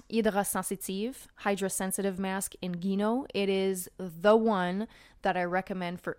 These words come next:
anyone that has a reaction, anyone that has sensitive skin and it just has, like, this red inflamed skin. It just repairs the skin. There's barely any scent to it. It's, like, a nice,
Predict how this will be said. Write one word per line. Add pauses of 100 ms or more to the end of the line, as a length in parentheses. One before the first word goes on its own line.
(120)
anyone
that
has
a
reaction,
anyone
that
has
sensitive
skin
and
it
just
has,
like,
this
red
inflamed
skin. (460)
It
just
repairs
the
skin.
There's
barely
any
scent
to
it.
It's,
like,
a
nice,